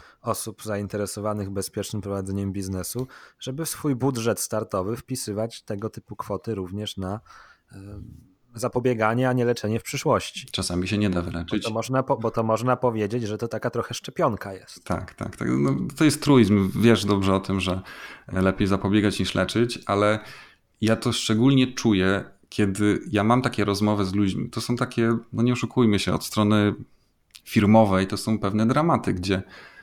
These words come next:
Speaker 2: gdzie ludzie się mnie pytają, "To co ja mam, panie Mikołaju, teraz zrobić?", a na przykład jest totalne naruszenie. Mówię, "Możemy co najwyżej zawrzeć ugodę, żeby mniej bolało, ale, ale nie ma opcji, musimy po prostu z tego zejść".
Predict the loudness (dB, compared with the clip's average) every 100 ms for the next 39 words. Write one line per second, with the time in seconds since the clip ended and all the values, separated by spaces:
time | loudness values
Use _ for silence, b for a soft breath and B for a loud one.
0 | B B -8 -2 2 2 2 4 4 4
1 | 2 2 2 0 -2 0 2 4 2 0
2 | 0 -2 0 0 0 0 0 0 0 0
3 | 2 4 4 2 -4 -2 -2 -2 -4 -4
4 | -4 -6 -8 -10 -12 -10 -12 -2 2 4
5 | 4 4 2 0 -2 -4 b b b b
6 | b _ _ -20 _ -10 -2 0 2 4
7 | 4 2 2 0 2 2 2 2 0 -2
8 | -2 0 2 2 0 -2 -2 -2 -2 0
9 | 0 2 2 2 0 -2 -4 -4 -2 -2
10 | -2 -6 _ -4 0 2 2 0 -4 -2
11 | 0 2 0 0 -2 -6 -6 -4 -2 0
12 | 2 2 0 -6